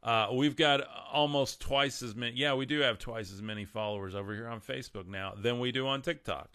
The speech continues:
Uh, so I don't know what the deal is with the TikTok algorithm thing, but, you know, just pray that I get un-,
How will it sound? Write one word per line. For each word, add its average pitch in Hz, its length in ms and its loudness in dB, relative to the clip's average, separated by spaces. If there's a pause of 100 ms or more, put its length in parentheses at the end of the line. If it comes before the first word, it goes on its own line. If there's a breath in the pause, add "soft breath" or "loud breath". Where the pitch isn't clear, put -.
(600 loud breath)
Uh, 127 240 2
so 170 200 2
I 170 60 6
don't 220 140 2
know 208 80 4
what 156 320 2
the 160 60 0
deal 139 280 2
is 147 200 2
with 123 100 -14
the 120 80 -10
TikTok 131 500 -4
algorithm 120 640 -2
thing, 117 460 -6
but, 104 420 0
you 123 140 -4
know, 104 160 -2
just 123 240 -10
pray 147 280 2
that 123 300 0
I 113 140 -2
get 110 260 -2
un-, 107 440 -4